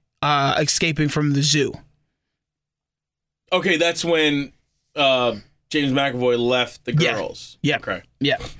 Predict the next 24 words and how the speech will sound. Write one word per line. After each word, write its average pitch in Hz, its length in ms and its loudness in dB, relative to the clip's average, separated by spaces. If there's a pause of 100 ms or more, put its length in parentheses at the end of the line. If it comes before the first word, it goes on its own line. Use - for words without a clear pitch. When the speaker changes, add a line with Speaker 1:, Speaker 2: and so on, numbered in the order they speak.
Speaker 2:
right. 104 280 -2
So - 120 0
that's 123 120 2
Speaker 1:
So 139 340 0
Speaker 2:
what, 107 100 -2
so 143 120 -2
that's 151 220 0
where 147 60 0
it's - 80 -6
picking 113 300 -2
up 95 140 -4
at. 87 200 -4
So 123 140 0
he's 135 180 2
Speaker 1:
Yep. 165 80 2
Speaker 2:
gonna 135 120 2
be 127 120 2
the, 117 120 0
the 110 240 -2
hero 104 380 2
in 95 60 0
this 95 160 -4
movie. 98 300 -4
Speaker 1:
Yeah, 190 300 2